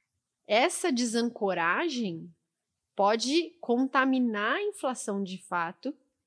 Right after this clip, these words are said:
e gerar uma reaceleração da inflação,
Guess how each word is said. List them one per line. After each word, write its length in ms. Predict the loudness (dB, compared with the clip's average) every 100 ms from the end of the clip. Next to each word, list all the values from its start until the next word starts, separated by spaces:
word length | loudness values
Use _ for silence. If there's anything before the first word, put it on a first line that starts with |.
| _
e 80 | -8
gerar 360 | -4 -2 -2 -2
uma 160 | -4 -6
reaceleração 760 | -6 -6 -6 -4 -4 -4 -4
da 80 | -2
inflação, 560 | -4 -6 -8 -4 -2